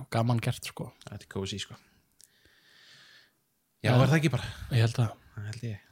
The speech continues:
Speaker 1: Já.
Speaker 2: Já, það sér enginn, jú, það, fólk sér þig aftur.
Speaker 1: Já, ég lagaði það.
Speaker 2: Já. Hérna, það voru smá tæknilegir, tæknilegir örðuleikar hérna áðan.
Speaker 1: Já.
Speaker 2: Sögðum ekkert frá því.
Speaker 1: Nei, við, við klippum allt út.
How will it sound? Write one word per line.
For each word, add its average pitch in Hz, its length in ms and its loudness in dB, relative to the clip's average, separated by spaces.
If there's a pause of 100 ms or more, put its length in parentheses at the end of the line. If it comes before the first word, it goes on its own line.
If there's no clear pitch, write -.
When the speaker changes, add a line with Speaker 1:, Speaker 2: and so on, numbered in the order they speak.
(220)
Speaker 1:
Já. - 180 -6 (680)
Speaker 2:
Já, 131 80 6
það 120 160 4
sér 151 300 4
enginn, 120 240 -4 (400)
jú, 135 100 -2
það, 147 300 -4
fólk 185 260 -2
sér 175 160 4
þig 104 100 6
aftur. 98 300 -2
Speaker 1:
Já, 127 160 6 (300)
ég 127 200 4
lagaði 123 460 4
það. 98 220 -6
Speaker 2:
Já. 107 160 -4 (720)
Hérna, 110 300 -2 (180)
það 117 180 -4
voru 131 120 0
smá 127 200 -2
tæknilegir, 113 580 0 (200)
tæknilegir 113 600 0
örðuleikar 107 480 0
hérna 104 140 -4
áðan. 101 180 -4 (220)
Speaker 1:
Já. 110 200 0 (340)
Speaker 2:
Sögðum 107 340 -6
ekkert 101 140 -10
frá 113 100 -6
því. 107 120 -4 (180)
Speaker 1:
Nei, 104 200 -4
við, 107 200 -4
við 113 200 -2
klippum 110 360 -2
allt - 160 -8
út. - 200 -14